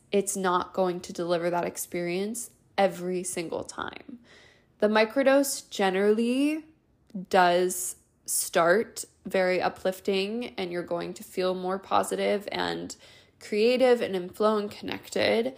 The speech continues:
But again, as you make your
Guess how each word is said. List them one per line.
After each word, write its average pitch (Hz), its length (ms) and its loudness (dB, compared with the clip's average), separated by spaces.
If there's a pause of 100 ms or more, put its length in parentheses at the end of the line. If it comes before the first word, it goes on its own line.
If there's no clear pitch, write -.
(340)
But 196 100 -2
again, 190 400 4
as 214 180 -2
you 185 460 -2
make 185 480 -4
your 180 460 2